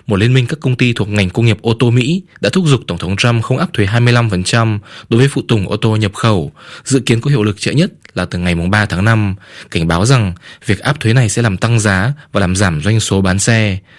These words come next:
Một quan chức Nhà Trắng xác nhận quyết định nói trên sẽ được chính thức công bố vào hôm nay. Tổng thống Trump dự kiến tổ chức một cuộc meeting đánh dấu một trăm ngày đầu cầm quyền vào tối nay ở bang Michigan, thủ phủ của ngành công nghiệp xe hơi Mỹ Detroit City,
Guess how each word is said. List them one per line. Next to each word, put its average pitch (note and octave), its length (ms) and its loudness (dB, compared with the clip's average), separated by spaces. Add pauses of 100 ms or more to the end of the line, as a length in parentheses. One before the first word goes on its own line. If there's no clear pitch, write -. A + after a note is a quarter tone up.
(120)
Một A#2+ 160 2
quan C3+ 140 2
chức - 240 -2
Nhà A2+ 100 2
Trắng G2+ 240 0
xác F3 140 2
nhận E3+ 180 4 (340)
quyết F#3+ 120 0
định D#3+ 140 0
nói G#2 120 0
trên C3 220 0
sẽ C3+ 120 -2
được A#2+ 140 -2
chính A#2 160 -4
thức F#3 180 -2
công C3+ 180 0
bố G#2 200 0
vào A#2 240 2
hôm A#2 180 0
nay. A2+ 340 2 (340)
Tổng F#2 120 -4
thống E2 140 -4
Trump B2 240 2
dự A#2 180 2
kiến A2 200 2
tổ G2 100 2
chức - 260 -2
một F#2+ 100 -2
cuộc F#2+ 140 -2
meeting C3+ 320 2
đánh G2+ 160 0
dấu G2 160 2
một B2 160 2
trăm B2+ 220 2
ngày G2+ 300 2 (220)
đầu G#2 200 2
cầm F#2+ 180 0
quyền G2 260 0
vào F2+ 100 -2
tối F2+ 180 -2
nay A#2 180 2
ở F2 120 -2
bang G2+ 260 0
Michigan, A2 540 2 (440)
thủ A#2+ 100 2
phủ A2 160 0
của G2 120 -4
ngành G2+ 200 0
công C3+ 120 0
nghiệp B2+ 160 2
xe B2 140 0
hơi C3 180 2
Mỹ C#3 220 2
Detroit C3 360 0
City, A#2+ 520 0